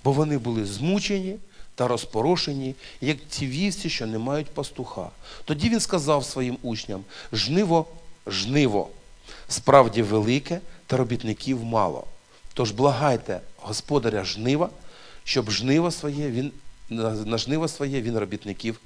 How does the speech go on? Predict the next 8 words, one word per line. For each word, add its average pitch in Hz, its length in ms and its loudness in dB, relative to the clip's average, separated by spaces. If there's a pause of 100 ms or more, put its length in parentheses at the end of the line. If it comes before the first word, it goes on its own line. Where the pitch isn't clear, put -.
вислав». - 380 -8 (2750)
Тобто 143 320 4
він 185 440 4 (720)
зовсім 170 560 6
по-іншому 170 760 4
бачить 117 480 2
цих 135 240 0
людей. 123 380 -2